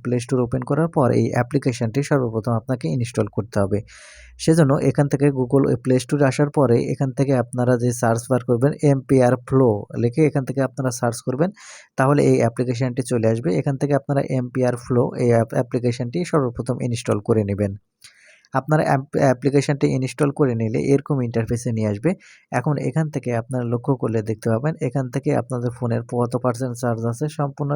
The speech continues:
ডিটেলস কিন্তু এখান থেকে এক এক করে আপনারা এখান থেকে দেখতে পাবেন। এখন এখান থেকে আপনারা নিচের দিকে লক্ষ্য করলে দেখতে পাবেন এখানে স্টার্ট বাটন। আপনারা just এখান থেকে স্টার্ট বাটনের উপর ক্লিক করবেন। তারপরে এখান থেকে আপনাকে পারমিশন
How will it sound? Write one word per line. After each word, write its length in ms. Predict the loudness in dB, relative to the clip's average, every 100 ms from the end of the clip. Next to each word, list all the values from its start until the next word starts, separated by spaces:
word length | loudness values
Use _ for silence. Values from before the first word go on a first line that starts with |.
| -4
ডিটেলস 320 | -6 -6 -8 -6
কিন্তু 240 | -10 -6 -6 -6
এখান 180 | -6 -8 -8
থেকে 160 | -8 -4 -4
এক 80 | -6
এক 60 | -10 -6
করে 100 | -6
আপনারা 220 | -6 -6 -6
এখান 140 | -6 -8
থেকে 120 | -6 -6 -8 -20 _ -12 0
দেখতে 220 | 0 0 -6
পাবেন। 240 | -2 -2 -4 -6 -18 -10 -4
এখন 180 | 0 0 0 -2
এখান 200 | -2 -2
থেকে 140 | -2 -4
আপনারা 240 | -4 -4 -2 -4
নিচের 240 | -4 -4
দিকে 160 | -4 -2 -4
লক্ষ্য 180 | -4 -6
করলে 180 | -4 -4 -4
দেখতে 180 | -4 -4
পাবেন 140 | -4 -4
এখানে 220 | -4 -4 -4 -4
স্টার্ট 300 | -2 0 0 0
বাটন। 240 | 0 0 -4 -10 -20 _ -6 -6
আপনারা 220 | -2 -4 -2
just 160 | -4 -4
এখান 140 | -6 -6
থেকে 120 | -6 -6 -6
স্টার্ট 260 | -2 -2 0
বাটনের 320 | -4 -4 -6 -6
উপর 120 | -8 -6
ক্লিক 160 | -8 -4
করবেন। 240 | -4 -4 -6 -10 -20 _ -4
তারপরে 300 | -2 0 0
এখান 180 | 0 -2 -4
থেকে 140 | -2 -2
আপনাকে 240 | -2 -6 -4 0
পারমিশন 420 | -2 0 -4 -4